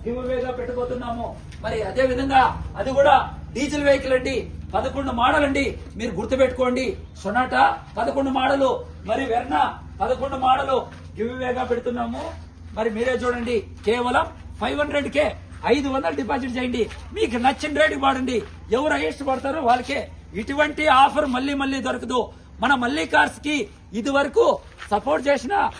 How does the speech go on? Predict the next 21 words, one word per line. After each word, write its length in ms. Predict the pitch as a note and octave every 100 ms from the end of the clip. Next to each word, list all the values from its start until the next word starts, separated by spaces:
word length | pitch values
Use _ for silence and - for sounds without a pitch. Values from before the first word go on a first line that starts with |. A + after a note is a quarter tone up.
| - -
సబ్స్క్రైబ్ 420 | G#3+ A3+ C4+ D4 C#4+
చేసిన 420 | C#4 B3+ C4+ A3+ - - -
ప్రతి 220 | B3+ C4
ఒక్క 420 | B3+ B3+ B3+ G#3+ - - E3
యూత్ 240 | C#4 C#4+
కి, 360 | B3 D4 D4+ - - -
అన్న, 220 | F#3 D4 - - F3+
అక్కచెల్లెలకి, 760 | C4 B3+ C#4 C#4 C4 C#4+ D4+ - -
మరి 160 | A3 C4
అన్నదమ్ములకి, 720 | A#3 C#4 C#4 C4+ - D4 A3 - -
మన 120 | G#3+ B3+
YouTube 460 | A#3+ C#4 C#4 C4
ఛానల్లో 400 | C4 C4+ C4+ C#4 - - G3
ఎక్స్ 140 | A#3
స్థాయికి 280 | - C4 C4+
తీసుకొచ్చిన 460 | C4 C4+ C4+ C4 B3+
అందరికీను, 560 | B3+ C4+ C4+ C#4 C4+ - - - -
మరి 280 | A3+ B3+ G3+ - - -
ప్రతి 220 | G#3+ C4
ఒక్కరికిను 640 | A#3+ A#3+ B3 C#4 C#4 B3 - - -
గుర్తుపెట్టుకోండి. 840 | G#3+ B3+ C4+ C4 C4+ C4 D4+